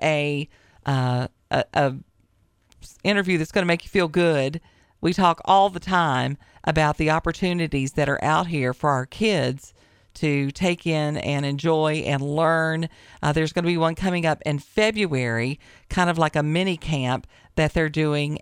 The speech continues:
at the National D-Day Memorial. And so we're gonna tell you more about that as we, uh, interview Mitchell Gaiman, who is the educator and public outreach coordinator. And, uh, he's directly involved with this mini camp.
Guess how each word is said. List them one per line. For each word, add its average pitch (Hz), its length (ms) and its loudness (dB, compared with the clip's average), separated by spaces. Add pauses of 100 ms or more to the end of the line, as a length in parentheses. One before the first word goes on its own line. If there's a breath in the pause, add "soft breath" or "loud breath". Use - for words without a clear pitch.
at 139 440 0
the - 80 -6
National 147 440 0
D-Day 143 460 0
Memorial. 160 720 0 (220 loud breath)
And 143 120 -2
so 160 120 0
we're 156 140 0
gonna 165 180 -2
tell 160 200 -2
you 151 140 -2
more 156 220 0
about 139 240 0
that 147 320 0
as 139 360 -2
we, 147 320 -2 (280 loud breath)
uh, 131 160 0
interview 151 380 -2
Mitchell 151 580 0 (320 soft breath)
Gaiman, 160 540 0 (240 soft breath)
who 143 340 0
is 131 360 0
the - 120 0
educator 156 480 0
and 131 160 -2
public 175 600 0 (240)
outreach 156 600 0
coordinator. 151 840 0 (320 soft breath)
And, 135 480 0
uh, 127 180 0
he's 165 220 0
directly 143 380 0
involved 135 340 0
with 165 200 0
this 175 220 -2
mini 156 240 0
camp. 143 400 -2